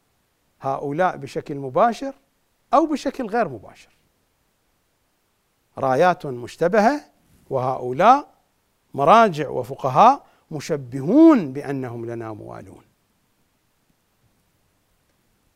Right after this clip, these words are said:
"لا جرم أن من علم الله من قلبه من هؤلاء العوام أنه لا يريد إلا صيانة دينه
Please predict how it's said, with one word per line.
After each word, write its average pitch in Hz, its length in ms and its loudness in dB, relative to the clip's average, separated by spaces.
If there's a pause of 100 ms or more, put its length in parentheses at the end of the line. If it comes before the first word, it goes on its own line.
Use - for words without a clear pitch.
(800)
"لا 285 240 8
جرم 269 400 4
أن 196 360 -2
من 170 180 -2
علم 151 320 -4
الله 143 400 -4
من 139 180 -8
قلبه 123 580 -8 (580)
من 143 140 -10
هؤلاء 139 540 -4
العوام 170 560 0 (580)
أنه 135 360 -8
لا 185 180 -4
يريد 226 500 -6 (540)
إلا 220 300 2
صيانة 196 560 -4
دينه 143 540 -8